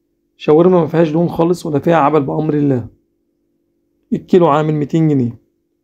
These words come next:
كيلو الشيش طاووق مصنفر من الدهون الكيلو عامل مية خمسة وتسعين.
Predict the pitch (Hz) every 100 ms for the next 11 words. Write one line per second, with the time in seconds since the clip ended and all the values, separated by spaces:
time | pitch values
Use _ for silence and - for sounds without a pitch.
0 | _ _ _ _ _ _ _ _ _ _
1 | _ _ _ _ _ _ _ _ _ -
2 | 240 233 226 - 180 180 175 160 180 170
3 | 151 139 147 170 151 180 160 151 165 156
4 | 156 160 151 156 - 147 120